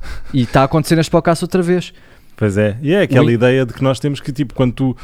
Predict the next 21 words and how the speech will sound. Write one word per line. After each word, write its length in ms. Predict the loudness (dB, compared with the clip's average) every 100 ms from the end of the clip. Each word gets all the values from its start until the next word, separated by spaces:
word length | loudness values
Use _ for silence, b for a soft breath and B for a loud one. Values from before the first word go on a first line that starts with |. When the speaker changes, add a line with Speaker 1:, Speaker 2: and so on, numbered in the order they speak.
| B B B B
Speaker 2:
qu-, 280 | -4 -2 -2
tu 180 | -2 -4
só, 320 | 2 2 2 -2
tu 180 | -10
só 220 | -8 -2 0
tens 240 | 2 0
a 60 | 0
noção 260 | 0 0
se 80 | -2
percebeste 380 | -4 -2 -2 0
bem 100 | 0
uma 160 | 0
coisa 260 | 0 0 0
quando 200 | -2 0
tentas 220 | -2 -2
explicar 360 | 0 0 2 2
lá 80 | 2
a 40 |
outra 200 | 0 -4
pessoa. 360 | -4 0 0 0
Portanto, 420 | -2 0 0